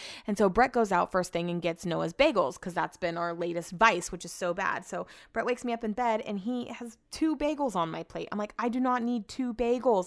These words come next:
I don't even need one bagel. I don't even need a, even need a half of a bagel. Why are there two bagels on my plate?" So I just ate one bagel and then left the rest.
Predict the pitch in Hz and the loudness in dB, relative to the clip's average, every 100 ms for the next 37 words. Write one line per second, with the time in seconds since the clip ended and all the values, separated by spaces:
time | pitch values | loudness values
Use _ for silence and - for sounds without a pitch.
0 | - 226 247 247 247 214 226 240 214 208 | 2 0 2 0 2 4 4 6 4 4
1 | 226 240 240 247 247 233 - 240 254 254 | 2 -2 -2 0 0 -2 -4 -2 0 2
2 | 254 370 339 311 302 294 240 - - - | 8 12 12 12 12 12 12 10 -2 4
3 | 254 302 339 285 311 320 285 269 247 226 | 10 12 12 12 12 12 12 12 10 8
4 | 185 - - - - - 196 180 180 170 | 8 4 -10 -20 -20 -8 -2 0 0 -2
5 | 180 - - 233 262 - 180 254 294 269 | -4 -4 0 0 -2 -4 -2 0 0 2
6 | 269 294 294 _ - 175 165 165 160 190 | 2 0 -6 _ -6 -4 -2 -2 -2 -2
7 | - 269 262 262 - - | -2 0 2 2 0 -8